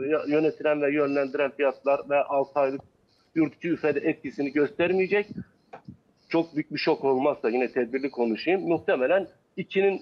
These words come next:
ikinin belki de altını göreceğiz. Dolayısıyla orada dokuzluk bir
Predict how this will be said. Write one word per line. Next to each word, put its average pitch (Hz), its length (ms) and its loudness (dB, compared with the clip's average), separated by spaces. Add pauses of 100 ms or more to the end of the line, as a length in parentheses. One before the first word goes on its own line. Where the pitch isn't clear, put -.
ikinin 196 400 -2
belki 175 220 0
de 185 60 4
altını 165 300 2
göreceğiz. 135 580 0
Dolayısıyla 175 340 -4
orada 180 420 0
dokuzluk 165 500 -4
bir 160 140 -2